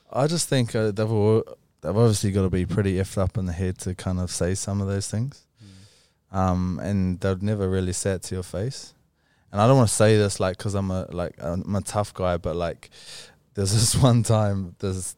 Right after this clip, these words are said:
Speaker 1: dude, and I'm really good with faces and names. I seen him, he sprayed me for years,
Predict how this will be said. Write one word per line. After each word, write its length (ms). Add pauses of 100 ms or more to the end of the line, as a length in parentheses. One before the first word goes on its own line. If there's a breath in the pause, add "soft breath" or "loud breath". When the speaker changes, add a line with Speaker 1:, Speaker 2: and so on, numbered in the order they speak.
Speaker 1:
dude, 300
and 120
I'm 280
really 240
good 160
with 100
faces 480
and 140
names. 400 (320 loud breath)
I 60
seen 260
him, 260
he 240
sprayed 480
me 320 (120)
for 160
years, 560